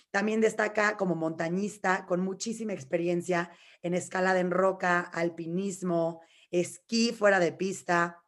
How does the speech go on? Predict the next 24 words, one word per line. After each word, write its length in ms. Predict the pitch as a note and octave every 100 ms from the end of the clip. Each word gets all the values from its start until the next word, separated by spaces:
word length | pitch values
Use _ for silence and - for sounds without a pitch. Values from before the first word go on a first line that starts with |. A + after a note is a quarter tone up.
| -
que 120 | E3+
yo 180 | G3 G3
que 80 |
soy 160 | F3+ F#3
esquiadora, 480 | F3+ F#3 E3 D#3 E3+
hacer 240 | E3+ F3+
esquí 320 | E3+ - F3
fuera 220 | E3+ F3 D#3+
de 100 | C#3+
pista 320 | D#3 C#3 - - - _ _ -
es 320 | E3+ E3+ _ -
una 300 | F#3 - - _ _ _
locura, 760 | - A#3 G#3+ G#3+ G#3+ A3 A3 - _ _ _ _ _ _ _ -
y 100 | A#3
muchísimas 540 | A3+ A3+ A3+ B3 G3
cosas 280 | F#3+ F3+ F3
más. 380 | F3 E3 - - - - -
También 280 | F#3+ G3+ A3
es 120 | G#3+
instructor 600 | G3+ F3+ F#3 E3+ G3+ G3
de 100 | F#3+
esquí 640 | F3 - G3+ G#3 A#3 - _ _ _ _ _ _ -
de 180 | F#3
nieve 520 | F#3+ G3 F#3+ G3+ A#3+